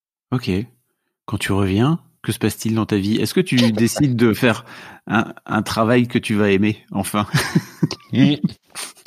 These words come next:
Speaker 2: Écoute,
Speaker 1: C'est, c'est
Speaker 2: quand
Speaker 1: quoi le
Speaker 2: j'étais
Speaker 1: process qui t'amène à te dire, euh,
Speaker 2: <laughs> «
Speaker 1: Bon, ok, en fait, c'était cool d'être au Japon, mais en même temps, bah, tu passais, j'imagine, sept, huit heures par jour à faire un, une activité que tu détestais. C'est quand même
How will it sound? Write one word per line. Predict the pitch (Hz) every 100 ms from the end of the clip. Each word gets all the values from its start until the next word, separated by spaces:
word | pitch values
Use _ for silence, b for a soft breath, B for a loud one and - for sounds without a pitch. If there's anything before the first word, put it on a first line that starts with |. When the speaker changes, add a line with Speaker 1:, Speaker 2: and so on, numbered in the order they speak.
| - - -
Speaker 2:
Écoute, | 143 - 196 - - - _ _ _ _ _
Speaker 1:
C'est, | - 127
c'est | 139
Speaker 2:
quand | 190
Speaker 1:
quoi | 233
le |
Speaker 2:
j'étais | 190
Speaker 1:
process | 143 143 185 175
qui | - 131
t'amène | 127 123 143
à | 120
te | 117
dire, | 120 170 147
euh, | 123 113 120 -
Speaker 2:
<laughs> « | 139 - 147
Speaker 1:
Bon, | 117 127
ok, | 135 139 160 135 - -
en | -
fait, | 147
c'était | - 120 131
cool | - 160
d'être | 143 -
au | 127
Japon, | 127 123 139 127
mais | 120
en | 120
même | 123
temps, | 117 135 131
bah, | 107 101
tu | - -
passais, | 107 -
j'imagine, | 110 113 110 117
sept, | 110 120
huit | - 117
heures | 127 -
par | 113 117
jour | 120 127 120 -
à | 98 95 95
faire | - 107
un, | 98 90 95 101 110
une | 107
activité | 104 - 110 127
que | 120
tu | 110
détestais. | 104 107 101 240
C'est | -
quand | 107
même | 98